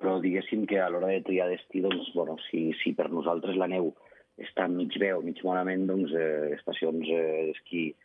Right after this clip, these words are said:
catalanes o del Pirineu o prop del Pirineu, doncs, tampoc estan molt millor. Llavors, al final, lo que fa la, la, la diferència, no, és la, l'oferta complementària a l'esquí que tenim.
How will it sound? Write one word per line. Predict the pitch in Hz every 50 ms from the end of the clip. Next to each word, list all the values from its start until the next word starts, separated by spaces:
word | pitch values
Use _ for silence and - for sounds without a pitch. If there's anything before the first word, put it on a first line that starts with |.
| - - _ _ _ _ -
catalanes | 92 - 92 87 87 87 87 87 82 90
o | 87
del | 85 82 73
Pirineu | - 78 82 80 82 85 85 85 85 82 82 82 80 78 78 82
o | 80 -
prop | 85 85 76
del | 80 78 -
Pirineu, | 82 82 85 80 85 85 85
doncs, | 87 90 90 82 - - - - - - _ - -
tampoc | 82 80 90 85
estan | 85 - - 87 90
molt | 87 80 73
millor. | 71 71 73 78 73
Llavors, | 71 73 71 78 78 78 - - - - _ _ _ _ _ _ _ _
al | - - 76
final, | - 98 82 85 85 85
lo | 85 85 82 -
que | 87 80 -
fa | - 85 82
la, | 82 82 82 82 82 82
la, | 80 85 82 78
la | 82 87 85
diferència, | 85 80 - - 85 85 82 82 - 92
no, | 85 85 85
és | 80 - - -
la, | 80 78 76 73 76 - _ - - - _ -
l'oferta | 87 87 - 90 85 80 104 92
complementària | 92 90 85 92 90 87 85 82 87 85 82 87
a | 87 85
l'esquí | 80 - - - 85
que | 92 82
tenim. | 85 73 76 76 73